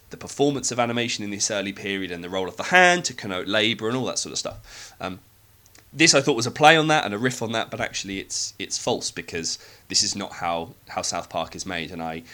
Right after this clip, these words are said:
I think there's obviously, well, as we know, there's something very political about, um, the handmade versus the industrial mas-, machine of South Park. And I feel like South Park's creators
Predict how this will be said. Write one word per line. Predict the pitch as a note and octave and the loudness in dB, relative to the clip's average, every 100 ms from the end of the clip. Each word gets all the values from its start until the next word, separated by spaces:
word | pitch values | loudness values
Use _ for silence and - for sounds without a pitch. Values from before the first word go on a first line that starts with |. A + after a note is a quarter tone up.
| - - | -12 -8
I | |
think | G#2+ G2+ | -6 -4
there's | F#2 | -4
obviously, | F#2+ E2+ F2+ E2 - | -4 -4 -6 -8 -12
well, | G#2+ E2+ F#2+ | -8 -8 -6
as | F#2+ | -4
we | G2 | 0
know, | A#2 A2+ | 0 0
there's | D2+ | 0
something | - D2+ D#2+ | -2 -2 -6
very | E2+ - - - | -8 -10 -20 -10
political | F2+ - - D#2+ | -8 -6 -6 -8
about, | D#2 D#2 D#2 - - - - | -6 -4 -4 -8 -20 -20 -8
um, | E2+ E2 D2+ D2 - _ _ | -4 -4 -6 -16 -20 _ _
the | - | -8
handmade | E2+ G2+ F2+ E2 E2 E2 | -2 -2 -2 -4 -8 -6
versus | E2+ D#2+ E2 E2 E2 | -8 -6 -6 -8 -8
the | E2 D#2+ E2 | -10 -10 -10
industrial | F2+ F#2 - - D#2+ | -6 -4 -4 -6 -6
mas-, | E2 - D#2 | -6 -6 -8
machine | F2 E2+ F#2 D#2+ | -6 -4 -4 -4
of | - | -4
South | - E2+ - | -4 -4 -6
Park. | C#2+ - | -8 -8
And | D#2+ | -12
I | |
feel | - - C#3 B2 | -12 0 4 4
like | F#2+ E2 - - - - - _ _ - | 2 -2 -4 -12 -18 -20 -20 _ _ -8
South | - - A2 A2 | -2 0 0 -2
Park's | G2+ F#2 - | -6 -6 -6
creators | - F#2 E2+ F2 - | -6 -6 -6 -6 -6